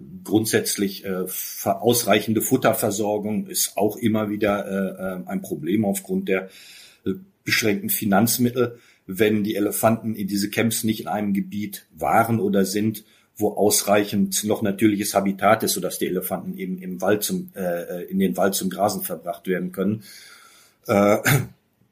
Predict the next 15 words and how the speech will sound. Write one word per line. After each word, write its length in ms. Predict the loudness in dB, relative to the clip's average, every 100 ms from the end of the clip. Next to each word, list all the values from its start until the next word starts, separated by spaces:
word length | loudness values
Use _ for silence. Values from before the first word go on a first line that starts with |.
| _
und 480 | 2 4 4 2 0
dann 180 | 2 2
gab 260 | 0 -2 0
es 140 | -2
im 140 | -4
Prinzip, 500 | -4 -2 0 0 -2
als 220 | -2 -4 -2
wir 180 | -2
angefangen 500 | -2 -2 -2 -4 -6
haben, 180 | -6 -8
gab 280 | -10 -12 -6
es 220 | -4 -2
auch 240 | -4 -6 -6
keine 260 | -2 0
strukturelle, 880 | 0 -4 -6 -6 -4 2 4 4 2